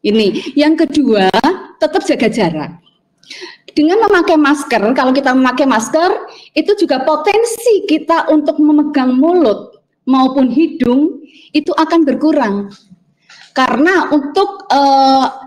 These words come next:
transmisi atau media dari penularan itu dari tangan,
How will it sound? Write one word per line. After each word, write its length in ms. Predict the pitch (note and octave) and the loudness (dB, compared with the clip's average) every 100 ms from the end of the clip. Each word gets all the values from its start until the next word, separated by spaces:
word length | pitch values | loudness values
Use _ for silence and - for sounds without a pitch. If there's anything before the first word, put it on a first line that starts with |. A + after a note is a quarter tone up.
| - _ | -20 _
transmisi 640 | D4+ D4+ D4 D#4 D4 D#4 D4+ | 0 0 2 0 0 -2 -2
atau 340 | C#4+ C#4+ D4+ | -4 0 0
media 560 | D4 D4+ D4 C4 C4+ C4 | 2 2 0 0 0 0
dari 240 | B3+ A#3+ | 0 -2
penularan 640 | B3+ C4+ C4+ C4+ A#3 A#3+ A3+ | 0 0 2 0 0 -2 -2
itu 640 | G3 F#3 F#3+ G3+ G#3+ E4 G4+ - - - | -2 -4 0 2 2 2 -2 -10 -20 -4
dari 300 | C4 A3+ A#3+ | -2 0 0
tangan, 560 | A#3 A3+ G#3+ F#3+ F3+ | 0 0 0 0 0